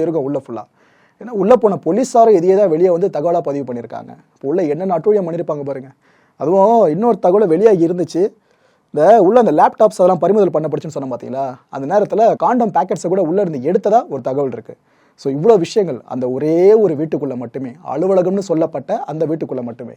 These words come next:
So ஒரு படம் கமிட் ஆகுறீங்க அப்படின்னாலோ இல்லைன்னா நடிப்பு கத்துக்கணும் அப்படின்னு நீங்க போறதா இருந்தாலோ ரெக்கக்னைஸ்டா இருக்கும் பாத்தீங்களா ஒரு சில அமைப்புகள், அதை நாடி போங்க. நீங்க ரொம்பலாம் கஷ்டப்பட வேணாம் இது உண்மையா ஃபேக்கான்னு கண்டுபிடிக்கிறதுக்கு. நீங்க ஒரு குறிப்பிட்ட ஆபீஸ்க்குள்ள காலடி எடுத்து வச்சதுமே ஃபர்ஸ்ட் சைட்ல உங்களுக்கு தெரிஞ்சிடும் இது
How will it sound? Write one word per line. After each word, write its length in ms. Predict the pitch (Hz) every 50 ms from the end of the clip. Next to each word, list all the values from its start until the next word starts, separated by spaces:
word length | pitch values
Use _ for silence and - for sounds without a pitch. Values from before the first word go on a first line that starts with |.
| _ -
So 40 | 147 135
ஒரு 80 | 123 120 - 139
படம் 240 | 160 226 247 202 -
கமிட் 280 | 160 190 233 220 - 190
ஆகுறீங்க 280 | 180 175 175 165 170 165
அப்படின்னாலோ 400 | 147 147 156 147 143 135 135 147 175 202 -
இல்லைன்னா 220 | 143 165 185 190 156 139
நடிப்பு 240 | 175 226 - - 151 -
கத்துக்கணும் 320 | 160 156 - 240 214 202 160
அப்படின்னு 180 | 147 180 190 180
நீங்க 120 | 151 127 -
போறதா 240 | 160 175 190 185 170 151
இருந்தாலோ 320 | 127 135 127 151 196 208 170 127 107 - _ _ _ _ _ _ -
ரெக்கக்னைஸ்டா 680 | 131 143 156 - 240 240 208 214 202 190 190 - 208 190
இருக்கும் 240 | 170 156 170 160 147
பாத்தீங்களா 280 | 135 - 160 175 165 151
ஒரு 60 | 139 -
சில 100 | 147 127 123
அமைப்புகள், 360 | 147 160 156 147 120 107 110 - _ _ - 123
அதை 100 | 151 180 185
நாடி 160 | 190 190 175 - -
போங்க. 180 | 120 113 110 117 _ _ _ _ _ _ _ _ _ 139
நீங்க 240 | 170 185 185 180 170 170 180
ரொம்பலாம் 400 | 208 240 247 247 247 240 220 196 180 160 147 131 117 -
கஷ்டப்பட 300 | 156 - - 220 190 156 147
வேணாம் 200 | 135 123 113 - 147
இது 60 | 139 147 143
உண்மையா 220 | 151 180 190 196 180 185
ஃபேக்கான்னு 300 | 170 160 170 170 156 151
கண்டுபிடிக்கிறதுக்கு. 580 | 151 156 147 147 127 120 113 - 107 - - - _ -
நீங்க 120 | 147 156 147
ஒரு 80 | 139 - -
குறிப்பிட்ட 320 | 175 160 185 185 190 233 208 180
ஆபீஸ்க்குள்ள 360 | 190 175 196 - - 170 151 123 -
காலடி 260 | 143 190 214 196 175 160
எடுத்து 180 | 135 143 151
வச்சதுமே 340 | 143 - 151 135 127 131 147 208 214 -
ஃபர்ஸ்ட் 280 | - 233 262 254 - 233
சைட்ல 200 | 196 180 226 220
உங்களுக்கு 220 | 208 180 - -
தெரிஞ்சிடும் 360 | 185 233 240 165 139 120 113 - _ _ _ _ _ _
இது 200 | 117 123 127